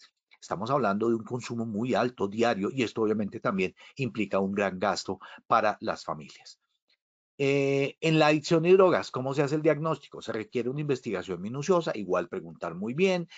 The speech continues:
eh, obviamente que tiene que estar a cargo de psiquiatría y de psicología, ¿no es cierto? Y de una, o de un asesor autorizado en, en manejo de alcohol y drogas, pero aquí digamos que vamos a manejar psiquiatría y psicología. El análisis de laboratorio en sangre y en orina,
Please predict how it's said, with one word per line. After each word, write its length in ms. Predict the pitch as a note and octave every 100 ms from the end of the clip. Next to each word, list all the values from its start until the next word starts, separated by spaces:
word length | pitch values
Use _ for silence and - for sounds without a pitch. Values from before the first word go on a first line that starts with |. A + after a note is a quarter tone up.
| - -
eh, 720 | A#2+ A2 G#2+ G#2 G2+ F#2+ F2+ -
obviamente 520 | B2+ A#2+ A2+ A2+ G2+
que 120 | -
tiene 260 | G2 F#2 G2
que 80 | A#2
estar 240 | - F#2+
a 100 | F#2+
cargo 360 | - B2 A2+ A#2
de 60 |
psiquiatría 600 | G#2 G2 E2+ E2+ B2 A2
y 40 | A#2
de 140 | A#2
psicología, 960 | G#2 - - G2+ E2+ - - F#3 B2+ D#2+ - - -
¿no 80 | G2+
es 80 |
cierto? 300 | A2+ B2 - D3
Y 140 | C#3
de 80 | G#2
una, 280 | F#2+ G2 A2+
o 140 | C#3
de 100 | G#2+
un 100 | F#2+
asesor 380 | G#2+ A#2 A2+ G2
autorizado 580 | G2+ - B2+ F#2 E2+ F#2
en, 160 | A#2 A#2+
en 220 | G#2 F2+
manejo 300 | E2+ E2+ F#2+
de 60 | B2
alcohol 340 | - F#2+ F2+
y 80 | C3+
drogas, 320 | G3+ D3 F#2+
pero 160 | - G2+
aquí 180 | -
digamos 320 | F3 F#3 F#3 -
que 60 |
vamos 180 | C#3 B2+
a 40 |
manejar 340 | D3+ G#2+ F2+ F#2
psiquiatría 500 | - - F#2+ - F#2+
y 80 | G2+
psicología. 560 | - F2+ E2 E2 D2+ _ - _ -
El 160 | B2
análisis 500 | A2+ A2 A#2 B2+ C#3
de 80 | B2+
laboratorio 760 | G#2+ F#2 F2 E2 F#2+ G2+ A#2+ -
en 240 | A#2+ G2+
sangre 400 | F#2 A2 G2+ G#2
y 120 | A#2 A#2+
en 100 | A#2+
orina, 360 | D#3+ D#3+ F2